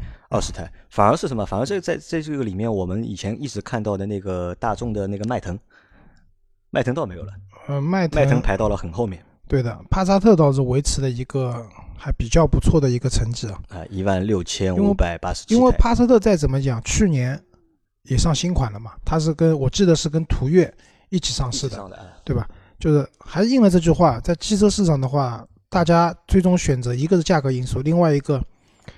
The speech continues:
Speaker 2: 就是如果在差不多价格区间情况下有新款的车子选，那总是选新款。
Speaker 1: 新款的，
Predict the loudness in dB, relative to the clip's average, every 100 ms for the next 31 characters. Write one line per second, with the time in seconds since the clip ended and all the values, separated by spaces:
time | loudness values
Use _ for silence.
0 | _ -4 -2 0 2 0 -2 2 4 6
1 | 6 6 4 0 -6 2 4 6 6 6
2 | 2 0 -2 -2 -2 -2 -4 -4 -4 -4
3 | -6 -4 -4 -2 0 2 0 -2 -2 -2
4 | -4 -6 -8 -12 -20 _ _ _ _ -8
5 | -4 -2 -2 -2 -4 -4 -6 -6 -6 -6
6 | -8